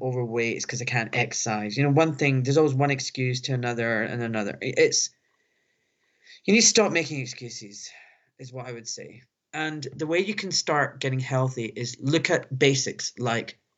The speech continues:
stress, fasting, the diet,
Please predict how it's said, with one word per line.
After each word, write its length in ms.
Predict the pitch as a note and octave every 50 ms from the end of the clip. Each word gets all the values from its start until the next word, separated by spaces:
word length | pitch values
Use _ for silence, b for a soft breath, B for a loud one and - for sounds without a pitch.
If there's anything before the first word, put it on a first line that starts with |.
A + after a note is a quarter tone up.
| _
stress, 640 | - - - - - D3+ E3+ G3+ G3+ - - - - _ _ _ _ _ _ _ _ _ _ _ - _ _ _ _ _ _ _ _ _ _ _ _ _ _ _ _ _ _ _ _ _ -
fasting, 680 | - E3 D3+ D#3+ E3+ E3 - - - F3+ F3+ F#3 F3+ - _ _ _ _ _ _ _ _ _ _ -
the 120 | A#2+ B2+
diet, 600 | B2+ - - E3 D3+ D#3 E3+ F#3+ F#3+ F#3+ -